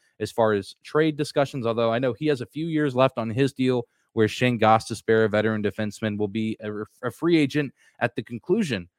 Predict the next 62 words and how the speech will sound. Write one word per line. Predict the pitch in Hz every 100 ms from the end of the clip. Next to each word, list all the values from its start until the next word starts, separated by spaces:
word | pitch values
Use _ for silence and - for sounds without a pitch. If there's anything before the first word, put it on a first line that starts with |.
| _ _ -
of | 120 107 87
this | 110 -
season. | 117 107 117
But | 107
I | 104
don't | 104 170 165
think | 170 -
either | 139 135 135
of |
those | 127 123
guys | 120 120 113
will | 117
be | 110
making | 107 104 113
their | 107
way | 104 101
to | 95
Dallas | 135 147 143 139
because | 117 120 104
both | 156 160
of | 151
them | 139
have | 131 131 -
cap | 117 104
hits | - 110 -
over | 110 113 98
four | - 117 113 110 113
million | 104 104 101 90 92
dollars. | 151 156 147 147 - _ _ _
And | - 156
that | 151
would | 156
be | 147
pretty | 135 _ 147 139 135
difficult | 127 - 117 110 -
for |
the | 110
<laughs> | -
Stars | - 127 -
to |
work | 117 110 107
with | 104 107
without | 104 113 101
giving | 107 113 113
up | 113 - _ _ _
too | - 233
much | 127 104 - - _ _
in | 131 131
return. | 113 98 135 123 104
And | 104
I | 110
also | 113 113 120
just | 101 -
can't | 127
imagine | 113 110 107 107
that | 101
the, | - 110 107 -
that | 107
the | -
Coyotes | - 110 120 120 120 107
would | 113
be | 113 120